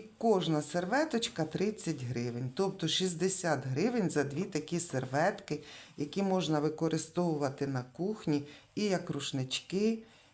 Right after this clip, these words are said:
І, ну, це, видно, м, мені здається, був комплект, бо дуже гарна і якісна така, мабуть, була скатертина. Ну, попадаються лише, бачите, так, роз-, роз'єднують їх.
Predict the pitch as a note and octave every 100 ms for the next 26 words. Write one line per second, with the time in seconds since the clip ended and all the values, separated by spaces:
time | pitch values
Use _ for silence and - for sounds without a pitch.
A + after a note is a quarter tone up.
0 | _ - F#3+ F#3+ D#3+ E3+ F#3 G#3 - G3
1 | F#3+ F3 F#3 F3+ F3 G#2 - C3+ D3 D3+
2 | D#3+ - D#3+ E3+ F3 E3 D#3+ F#3 F#3+ E3
3 | D3+ D#3+ - D#3+ D#3 D3+ F#3 G#3+ D3 D3
4 | D3 F3 F3+ C3 C#3+ F3+ G#3+ D3 C3+ D#3
5 | D#3 C#3 C3+ B2+ C3 C3 C3+ C3+ - -
6 | - - - - - D3 C#3+ C3+ B2+ C#3+
7 | C#3+ - C3+ C3+ C3+ - F#3 G3 E3+ D3
8 | - - - - - F#3 F#3+ F#3 C3+ C#3
9 | C3+ D#3 E3+ C#3+ - A#2 A#2 - C#3+ C3+
10 | - A#2+ - - - - C3 B2+ - -
11 | - - F3 D3+ C#3 - C#3 B2+ C#3+ C3+
12 | C3+ E3+ A#3 F3+ F3+ F3 D#3+ - D#3 D3